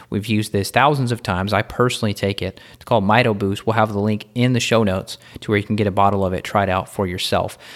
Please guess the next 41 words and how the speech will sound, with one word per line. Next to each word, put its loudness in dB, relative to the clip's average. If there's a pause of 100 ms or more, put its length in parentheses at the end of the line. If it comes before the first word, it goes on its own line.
(160)
Now, 0
if -2
you -2
take 0
the 0
course, 2
obviously 2
you'll 2
be 2
able 2
to 2
look 2
at -2
your 0
mitochondria 2
on -2
paper 0
using 0
the 2
organic -2
acids -2
test. -6
So -2
if -6
you -2
really 0
wanna 2
get -2
clinically -4 (120)
focused, -2 (240)
take 0
the -4
course. 0
You'll -2
learn 2
how 2
to 0
analyze -2
your -2
mitochondrial -2
function. -4